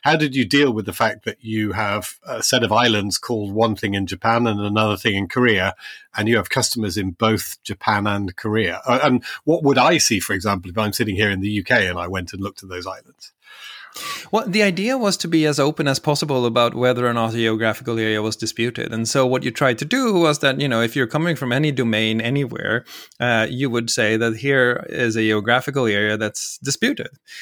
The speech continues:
Speaker 2: And disputed just means that there are, there are two parties that have different views on who this belongs to.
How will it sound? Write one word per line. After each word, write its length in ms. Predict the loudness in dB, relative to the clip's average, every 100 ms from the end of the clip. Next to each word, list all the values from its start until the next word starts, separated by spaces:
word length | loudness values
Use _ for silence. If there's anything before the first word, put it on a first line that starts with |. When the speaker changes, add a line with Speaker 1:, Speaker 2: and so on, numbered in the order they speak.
| -18 0
Speaker 2:
And 340 | 2 2 0
disputed 640 | -2 -2 -2 2 2 2 2
just 220 | 0 2
means 240 | -2 -2
that 100 | -4
there 220 | 0 2 2
are, 60 |
there 300 | 0 0 2
are 40 | 2
two 300 | 0 0 2
parties 440 | 2 2 0 -2
that 120 | 0
have 120 | 0 0
different 360 | 0 0 -4
views 500 | 0 0 2 0 -4 -4
on 580 | -2 0 0 -2 -4 -6 -8 -12 -10 -10 -2
who 260 | 0 2 2
this 220 | 0 0
belongs 420 | -2 -2 -2 -8
to. 180 | -12